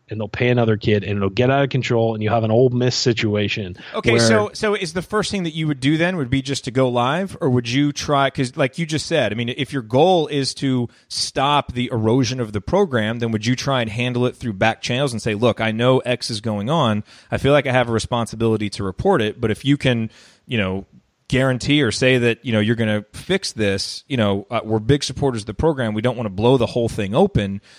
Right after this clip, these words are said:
Speaker 2: so we wanna give you this opportunity to, to correct it before we say anything. Like, I
Speaker 1: No,
Speaker 2: don't
Speaker 1: I wouldn't do, I wouldn't do that. I would contact the program,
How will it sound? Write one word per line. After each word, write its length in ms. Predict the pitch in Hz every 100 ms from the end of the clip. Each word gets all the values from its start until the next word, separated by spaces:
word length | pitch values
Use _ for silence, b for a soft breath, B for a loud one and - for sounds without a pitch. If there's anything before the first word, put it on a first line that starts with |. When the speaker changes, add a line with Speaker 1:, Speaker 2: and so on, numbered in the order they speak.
| B
Speaker 2:
so 140 | -
we 80 | 120
wanna 160 | 120 117
give 180 | 110 123
you 100 | 120
this 200 | 113 120
opportunity 480 | 120 - 123 107
to, 240 | 98 - 98 -
to 100 | -
correct 400 | 107 123 156 175
it 140 | 110 95
before 220 | - 113
we 100 | 101
say 200 | - 147
anything. 400 | 127 90 82 - b b
Like, 120 | 156 160
I 60 |
Speaker 1:
No, 80 | 151
Speaker 2:
don't 80 | 135
Speaker 1:
I 20 |
wouldn't 260 | 160 175 151
do, 160 | 165 - -
I 80 | 160
wouldn't 240 | 202 185
do 140 | 170
that. 280 | 151 127 101 -
I 140 | 127
would 240 | 135 135 127
contact 720 | 156 160 165 170 160 - -
the 100 | 135
program, 640 | - 131 120 117 113 113